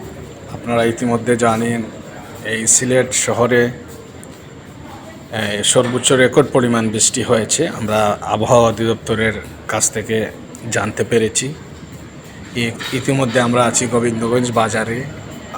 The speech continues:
আপনাদেরকে আমরা দেখানোর চেষ্টা করতেছি যে টানা বর্ষণের ফলে গোবিন্দগঞ্জ বাজারের পরিস্থিতি আপনাদেরকে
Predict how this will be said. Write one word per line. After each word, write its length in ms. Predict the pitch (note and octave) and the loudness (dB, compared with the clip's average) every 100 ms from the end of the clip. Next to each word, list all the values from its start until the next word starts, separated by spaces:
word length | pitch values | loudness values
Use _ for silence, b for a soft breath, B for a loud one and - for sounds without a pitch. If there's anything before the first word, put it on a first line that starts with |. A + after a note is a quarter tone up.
| - | -10
আপনাদেরকে 480 | - A2+ G#2+ G#2+ - | -8 -6 -4 -2 -2
আমরা 200 | A2 A2 | -2 -2
দেখানোর 380 | G#2+ A2 B2 A2 | -2 -2 0 0
চেষ্টা 300 | - - - | 2 4 4
করতেছি 520 | - G#2+ - - - - - - - - - - - - - G#2+ | 0 -4 -2 -2 -2 -4 -12 -12 -14 -14 -12 -12 -12 -10 -10 -8
যে 120 | G#2 G#2 - - - - - - - - - - - | -4 -6 -6 -12 -10 -10 -10 -12 -12 -14 -14 -12 -8
টানা 320 | - A#2+ B2 B2+ | 2 4 6 6
বর্ষণের 580 | A2+ B2+ - D3 C3+ A2+ | 6 6 6 4 2 0
ফলে 320 | A#2+ A2 A2 G#2 - - - | 0 0 0 -2 -4 -10 -2
গোবিন্দগঞ্জ 640 | A#2 A2+ G#2 G#2+ A2+ A#2 - A2 | 0 2 0 0 0 0 -2 0
বাজারের 560 | G#2+ G#2 A2 A2+ A#2 G#2 - - - - - - - - - - - - - - - | 0 2 2 4 2 0 -10 -14 -12 -12 -12 -12 -12 -12 -10 -10 -10 -12 -12 -10 0
পরিস্থিতি 500 | C3 C3+ - A#2 B2 | 2 2 -2 -2 0
আপনাদেরকে 600 | A2+ - A2 A2 G2 A2+ | 0 0 -4 -4 -2 -2